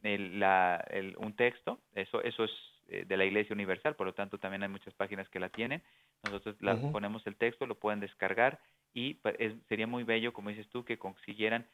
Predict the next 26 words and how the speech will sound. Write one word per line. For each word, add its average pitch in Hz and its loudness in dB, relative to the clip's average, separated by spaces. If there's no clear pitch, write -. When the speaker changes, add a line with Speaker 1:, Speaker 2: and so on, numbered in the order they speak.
Speaker 1:
cualquier 110 -2
librería 107 4
católica 104 0
que 98 -6
puedan 101 0
encontrar 98 -4
ahí 98 -2
cercano, 113 -2
algún 98 -6
santuario. 113 -2
Suelen 117 2
Speaker 2:
Ujú. 117 4
Speaker 1:
vender 117 -2
las 104 -4
coronillas, 101 -4
eh, 95 -8
a, 90 -4
a 92 -8
los 95 -10
nueve 101 -4
coros 135 -2
o 90 -6
a 90 -10
San 90 -10
Miguel 95 -4
Arcángel 113 -4